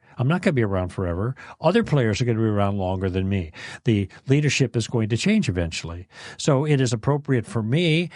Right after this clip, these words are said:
in the same way that John the Baptist began to bow out and let Jesus take center stage, it's appropriate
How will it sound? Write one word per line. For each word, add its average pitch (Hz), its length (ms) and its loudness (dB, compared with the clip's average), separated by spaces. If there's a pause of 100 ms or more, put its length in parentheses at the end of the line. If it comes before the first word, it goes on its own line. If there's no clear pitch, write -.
(140)
in 190 120 0
the 180 100 2
same 226 340 0
way 143 300 4
that 117 240 0
John 165 240 0
the 170 80 2
Baptist 120 560 0
began 120 320 0
to 131 80 0
bow 131 360 0
out 110 400 2 (840)
and 131 140 4
let 117 160 2
Jesus 143 400 0
take 123 240 0
center 110 340 -2
stage, 98 640 -4 (420)
it's 147 300 -4 (140)
appropriate 127 580 0